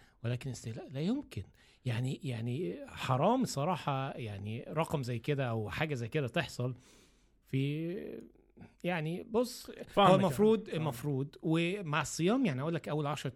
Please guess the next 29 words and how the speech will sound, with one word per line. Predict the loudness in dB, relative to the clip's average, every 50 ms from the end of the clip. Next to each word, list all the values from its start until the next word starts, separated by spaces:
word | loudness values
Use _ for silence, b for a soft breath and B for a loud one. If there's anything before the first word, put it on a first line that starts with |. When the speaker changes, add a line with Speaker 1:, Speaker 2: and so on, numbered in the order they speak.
| -6 -4
Speaker 1:
أيام، | -4 -2 -2 -4
تاني | -4 -4 -4 -4
عشرة | -4 -6 -6 -8 -8 -6
أيام، | -4 -4 -4 -4 -6 -8 -6
آخر | -6 -4 -4 -4 -4 -4 -6
عشرة | -6 -6 -6 -6 -8 -6 -6 -6
أيام، | -6 -6 -6 -6 -8
أنت | -10 -8 -8 -8
أصلًا | -8 -8 -8 -8 -8 -8
معدتك | -8 -8 -8 -8 -8 -8 -8 -10
بتبدأ | -10 -12 -10 -10 -12
تصغر. | -12 -10 -10 -10 -10 -12 -14 -16 -18 -18 b b b b b b b -10
استهلاكك | -4 -2 -2 0 2 2 2 0 0 -4 -6 -4 -4
للأكل | -2 0 0 0 0 -2 -6 B B B B B B B B
Speaker 2:
ما، | -2 0 2 2 2 0 0
ما | 0 0 0 0 2 2 2
Speaker 1:
بيكون | 2 2 2 0 0
Speaker 2:
تشعر | 0 0 -2 -2
Speaker 1:
أقل | 0 2 4 4 4 4 4
Speaker 2:
بالجوع | 4 4 4 4 4
اللي | 4 4 4
كنت | 2 2
Speaker 1:
مما، | 2 2 2 2 0 0 0 0
Speaker 2:
تحس | -2 -2 -4
فيه، | -6 -4 -2
صحيح. | 0 2 2
Speaker 1:
مما | 2 2 0 0
تحس | -2 -2 -4 -4 -4 -4 -6 -6 -8 -8 -6 -6
بيه. | -4 -2 -2 -2 -2 -2 -6 -10